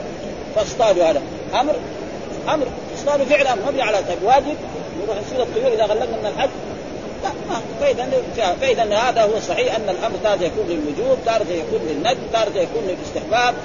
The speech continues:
تارة يكون للإرشاد. ها؟ ها؟ مثلًا واحد يكون في السوق يقول له:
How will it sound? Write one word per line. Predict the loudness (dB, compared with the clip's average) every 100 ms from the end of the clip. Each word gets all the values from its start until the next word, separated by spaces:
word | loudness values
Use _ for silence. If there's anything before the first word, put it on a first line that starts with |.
| -10 -8 2
تارة | 2 4 4
يكون | 4 4 2
للإرشاد. | 2 2 4 4 4 -2 -8 -10 -8 -8 -8 -8 -8 -6
ها؟ | -4 -4 -6 -6 -6
ها؟ | -6 -8 -6 -2
مثلًا | 0 2 2
واحد | 2 2
يكون | 0 -2
في |
السوق | -2 0 0
يقول | 2 2
له: | 2